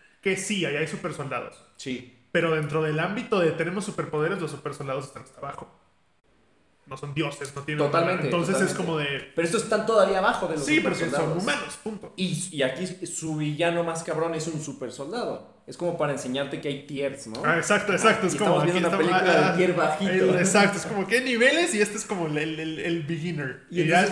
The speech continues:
Speaker 1: después
Speaker 2: es,
Speaker 1: vamos al expert
Speaker 2: está
Speaker 1: nivel
Speaker 2: muy
Speaker 1: Thor.
Speaker 2: padre lo que logra, lo que logran los personajes, tanto los buenos como los malos, siendo mortales,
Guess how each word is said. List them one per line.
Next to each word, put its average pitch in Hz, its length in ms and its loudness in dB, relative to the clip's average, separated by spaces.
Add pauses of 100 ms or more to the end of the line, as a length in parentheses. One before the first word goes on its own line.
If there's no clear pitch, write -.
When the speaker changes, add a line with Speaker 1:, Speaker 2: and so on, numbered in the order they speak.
Speaker 1:
después - 80 2
Speaker 2:
es, 170 60 0
Speaker 1:
vamos 185 200 0
al 160 140 2
expert 165 320 0
Speaker 2:
está 190 160 4
Speaker 1:
nivel 208 160 2
Speaker 2:
muy 233 120 4
Speaker 1:
Thor. - 120 -4
Speaker 2:
padre 190 320 2
lo 175 160 0
que 151 80 -2
logra, 143 800 0 (180)
lo 139 180 -8
que 131 100 -6
logran 147 440 0
los 120 260 -4
personajes, 131 720 -8
tanto 117 260 -10
los 110 140 -10
buenos 131 220 -8
como 131 160 -10
los 135 140 -8
malos, 147 420 -4
siendo 135 720 -6 (400)
mortales, 120 720 -8